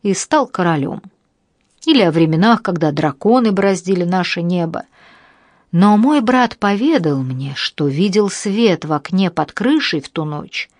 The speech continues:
и что дом защитил его. И я знаю, что он говорил правду. Леонард не подвергал сомнению ее веру,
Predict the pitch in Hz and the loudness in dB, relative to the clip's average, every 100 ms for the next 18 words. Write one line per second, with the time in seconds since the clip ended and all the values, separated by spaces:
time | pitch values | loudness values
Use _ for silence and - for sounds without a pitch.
0 | _ _ _ 170 - - 160 180 170 180 | _ _ _ -4 -2 -2 -2 0 0 -2
1 | - 202 196 - 180 147 147 143 - - | -2 -2 -4 -4 -2 -2 -4 -8 -8 -12
2 | - _ _ _ _ _ 165 151 151 139 | -14 _ _ _ _ _ -4 -2 -2 -2
3 | 143 180 226 160 - - - 156 202 190 | -2 0 0 -2 -10 -12 -6 -4 -2 -2
4 | 165 147 190 190 - 143 160 175 156 - | -2 0 -2 -4 -8 -4 -2 -2 -6 -14
5 | - - _ _ _ _ _ _ _ _ | -16 -20 _ _ _ _ _ _ _ _
6 | _ _ _ _ _ _ 175 196 262 311 | _ _ _ _ _ _ 0 2 2 0
7 | 294 269 254 208 208 220 311 311 294 285 | -2 0 0 2 0 2 0 0 -2 0
8 | 254 190 147 139 147 156 143 214 285 180 | 2 2 0 -2 -2 -2 0 0 2 0